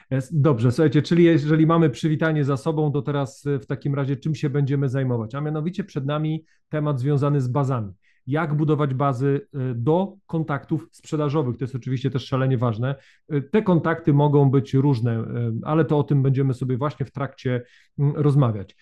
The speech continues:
I teraz właśnie takie pytanie też od razu mam do Mariusza, bo tutaj, wiecie, nie ma co za bardzo robić wstępów, e, tylko przejdźmy do sedna, bo my sprzedawcy tak lubimy, chcemy i potrzebujemy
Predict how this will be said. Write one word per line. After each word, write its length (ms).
I 80
teraz 240
właśnie 380
takie 240
pytanie 460
też 200
od 100
razu 260
mam 180
do 80
Mariusza, 400
bo 120
tutaj, 260
wiecie, 240
nie 100
ma 140
co 140
za 140
bardzo 340
robić 460
wstępów, 720
e, 120
tylko 400
przejdźmy 480
do 140
sedna, 400
bo 260
my 80
sprzedawcy 500
tak 280
lubimy, 380
chcemy 360
i 40
potrzebujemy 800